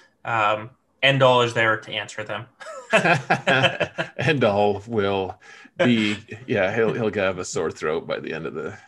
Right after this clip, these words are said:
Speaker 1: Yeah,
Speaker 2: the
Speaker 1: exactly.
Speaker 2: evening, sore voice, so.
Speaker 1: <laughs> All right, guys. Um, we're gonna call a night.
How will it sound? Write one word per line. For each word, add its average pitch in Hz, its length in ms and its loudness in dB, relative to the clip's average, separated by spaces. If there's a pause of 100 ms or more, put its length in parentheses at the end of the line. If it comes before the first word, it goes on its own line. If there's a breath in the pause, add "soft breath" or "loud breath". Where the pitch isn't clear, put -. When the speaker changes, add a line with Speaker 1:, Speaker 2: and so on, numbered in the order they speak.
Speaker 1:
Yeah, 113 260 -4
Speaker 2:
the 95 220 -8
Speaker 1:
exactly. 107 380 -4
Speaker 2:
evening, 101 140 -12
sore - 200 -10
voice, 85 320 -10
so. - 300 -8
Speaker 1:
<laughs> - 1600 -12
All 160 100 6
right, 120 200 4
guys. 120 240 2 (220 loud breath)
Um, 135 460 4 (100)
we're 156 140 2
gonna 156 200 4
call 151 220 8
a 131 40 6
night. 120 300 0